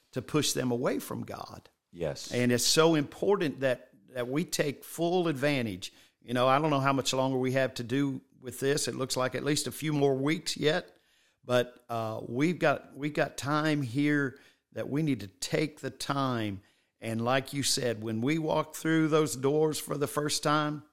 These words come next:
Speaker 1: there's not gonna be any warm-up time. We're gonna have to, because I believe, uh, well,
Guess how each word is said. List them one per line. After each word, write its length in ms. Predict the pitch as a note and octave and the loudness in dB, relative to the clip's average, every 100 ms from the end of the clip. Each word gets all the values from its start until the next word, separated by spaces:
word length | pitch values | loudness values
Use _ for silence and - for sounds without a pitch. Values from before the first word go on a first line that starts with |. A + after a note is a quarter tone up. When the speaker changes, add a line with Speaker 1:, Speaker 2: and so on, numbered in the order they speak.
| _ _ _ _ | _ _ _ _
Speaker 1:
there's 200 | A#2 C3 | -6 -2
not 160 | D3+ D3+ | 0 2
gonna 140 | D3 | 2
be 120 | C#3+ C#3 | 4 4
any 120 | B2+ | 4
warm-up 540 | B2 C3+ B2+ A2+ G2+ | 4 4 4 2 -2
time. 440 | - A2 G#2 F#2+ G2 _ _ _ | -2 -2 -2 -8 -14 _ _ _
We're 120 | C3+ | -2
gonna 200 | C#3 C#3+ | 2 2
have 180 | C3+ C3 | 2 0
to, 80 | C3 | -2
because 600 | - A#2+ C3 B2+ C3+ A#2+ - | -8 -4 -4 0 0 0 -2
I 380 | A#2 C#3+ G#3 G#3 | 4 6 6 4
believe, 640 | D3 C3 A#2+ A2 A2+ - - _ _ _ _ _ - | 2 0 0 0 -4 -12 -20 _ _ _ _ _ -6
uh, 80 | |
well, 80 | G#2+ | 0